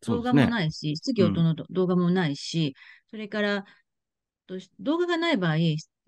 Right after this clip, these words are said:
Speaker 2: 者との質疑応答ってのは、と、あの、必ず入れますというか、市のレベル、もしかしたらし-、自治体レベルだとないのかもしれないんですけど、
Speaker 1: うん。
Speaker 2: でもこれ動画入れてるんだったら、質疑応答まで私は入れるべきだと思いますが、
Speaker 1: うん。
Speaker 2: ないんですね。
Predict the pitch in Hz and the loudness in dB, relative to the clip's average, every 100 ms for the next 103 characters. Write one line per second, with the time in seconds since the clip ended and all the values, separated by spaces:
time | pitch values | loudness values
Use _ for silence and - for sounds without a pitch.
0 | - - 302 185 165 - 190 156 143 139 | -14 -10 -6 -2 -2 -2 -4 -2 -4 -6
1 | 139 - 135 143 _ - - - 151 139 | -6 -8 -12 -12 _ -16 -16 -12 -10 -10
2 | - - - 185 185 170 170 - _ _ | -12 -14 -6 -4 -2 -2 -4 -6 _ _
3 | _ _ _ _ _ - 180 175 165 - | _ _ _ _ _ -12 -6 -4 -6 -8
4 | 139 - - 226 180 196 277 247 175 175 | -10 -6 2 4 4 2 2 0 0 -2
5 | 175 - 165 165 165 - 165 165 - 311 | -2 -4 -4 -4 -4 -6 -4 -2 0 0
6 | 339 294 190 170 156 233 320 180 151 156 | 2 0 0 0 0 0 0 -2 -4 -4
7 | 151 147 135 131 - 117 110 107 104 98 | -4 -4 -4 -8 -10 -2 0 0 -4 -10
8 | 98 - - 185 180 180 285 359 359 349 | -14 -16 -12 -6 -4 0 0 0 0 0
9 | 339 330 233 156 - 151 147 - - _ | -2 -2 -2 -2 -4 -2 -2 -4 -16 _
10 | _ _ - 165 294 214 165 156 151 143 | _ _ -16 -10 -4 -2 0 0 -2 -2
11 | 143 202 214 - 202 220 208 214 180 127 | -4 -6 -4 -2 2 2 2 -2 -4 -6
12 | 139 139 143 143 151 131 147 131 - - | -4 -2 0 0 -2 -2 -2 -2 -6 -8
13 | 107 101 294 180 139 - 139 196 | -6 -2 -2 -2 -6 -6 -4 -4